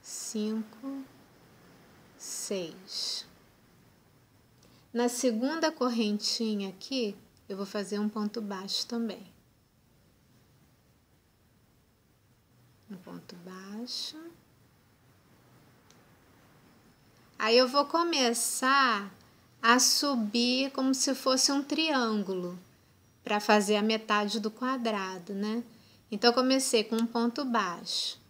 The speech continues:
Então, um ponto maior que o ponto baixo é o meio ponto alto. Eu dou uma laçada, insiro a agulha na próxima correntinha,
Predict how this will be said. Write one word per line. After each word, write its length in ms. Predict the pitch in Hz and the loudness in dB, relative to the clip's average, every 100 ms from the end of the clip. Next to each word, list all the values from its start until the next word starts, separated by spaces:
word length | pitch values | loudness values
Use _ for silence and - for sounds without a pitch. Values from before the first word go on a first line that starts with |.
| _ _ _ _ | _ _ _ _
Então, 380 | 208 196 220 226 | -10 -4 -2 0
um 160 | 240 277 | 2 0
ponto 380 | 294 294 294 262 | 0 -4 -2 0
maior 440 | 233 214 208 208 | 2 2 0 -2
que 120 | - | -6
o 40 | 208 | -8
ponto 380 | 208 196 190 185 | -6 -8 -8 -6
baixo 560 | 220 254 240 - - | -2 0 0 -2 0
é 80 | 226 | 2
o 80 | 233 | 2
meio 420 | 226 240 269 277 | 4 2 2 -2
ponto 420 | - 262 262 294 277 | -2 -2 0 0 0
alto. 520 | 208 220 180 - - _ - | -2 -4 -18 -20 -20 _ -10
Eu 120 | 202 | -8
dou 160 | 190 196 | -6 -4
uma 160 | 196 196 | -4 -4
laçada, 1120 | 226 247 - - 208 202 208 214 220 262 330 - - _ _ _ _ _ - | -2 -2 -2 -2 -2 0 0 0 -2 -2 -4 -14 -20 _ _ _ _ _ -6
insiro 480 | 214 - - 208 208 | -4 -4 0 0 2
a 60 | 196 | 0
agulha 420 | 185 196 196 196 | 0 0 0 0
na 140 | 196 | -4
próxima 580 | 190 - 226 247 269 240 | -6 -4 -2 -2 0 0
correntinha, 1400 | 233 220 214 202 196 - - 196 196 202 214 233 254 285 | 0 -4 -2 -2 -2 -2 -4 -4 -4 -2 -2 0 0 -2